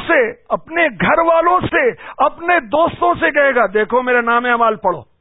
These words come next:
مجھے تو پہلے ہی یقین تھا کہ آخرت میں میرا حساب لیا جائے گا اور میں نے اس کی تیاری کی تھی۔"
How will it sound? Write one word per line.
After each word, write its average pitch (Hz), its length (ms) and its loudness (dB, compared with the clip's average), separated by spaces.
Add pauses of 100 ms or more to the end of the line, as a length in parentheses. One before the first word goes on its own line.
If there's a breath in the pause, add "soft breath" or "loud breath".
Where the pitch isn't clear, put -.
(220)
مجھے 160 220 -12
تو 180 180 -12
پہلے 196 440 -4
ہی 220 60 -8 (340 soft breath)
یقین 220 400 -6
تھا 240 160 0
کہ 233 140 -4
آخرت 214 480 0
میں 214 120 -8
میرا 202 280 0
حساب 190 520 -6 (1000)
لیا 226 280 0
جائے 180 320 -6
گا - 100 -16 (540)
اور 185 160 0
میں 202 180 -4
نے 240 60 -4
اس 247 160 -6
کی 349 120 -8
تیاری 349 640 2
کی 320 220 -4
تھی۔" - 260 -14